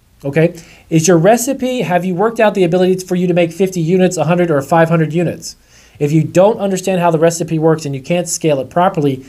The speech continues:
then the consistency of what you're making is gonna change, and the retail stores aren't gonna sell very well, because customers are gonna obviously tell the difference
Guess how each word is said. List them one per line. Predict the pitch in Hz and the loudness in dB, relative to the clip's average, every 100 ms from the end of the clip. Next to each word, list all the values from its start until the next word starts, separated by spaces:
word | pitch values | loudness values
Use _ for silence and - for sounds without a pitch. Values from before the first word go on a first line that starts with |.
| - | -10
then | 160 | -4
the | 147 | -4
consistency | 147 143 247 247 220 233 190 | -4 -2 -2 -2 -4 0 2
of | |
what | 160 170 | 2 0
you're | 175 | 0
making | 156 160 160 143 | 0 0 -2 -6
is | - | -6
gonna | 139 | -8
change, | 135 160 156 233 - - - - | -6 -4 -2 -4 -8 -18 -14 -4
and | 143 | 0
the | |
retail | 151 185 196 170 | 2 2 4 2
stores | - 165 151 | 4 2 2
aren't | 151 | -2
gonna | 147 139 | -2 -2
sell | 156 147 | -2 0
very | 143 139 | 0 2
well, | 131 | 2
because | 127 139 131 | 2 -2 -4
customers | 165 160 180 160 | -2 -2 -2 -2
are | |
gonna | 147 139 - _ - | -2 -6 -10 _ -8
obviously | 135 135 131 | -4 -4 -4
tell | 120 147 | -2 0
the | 135 | 0
difference | 127 160 151 139 | 0 0 -2 -4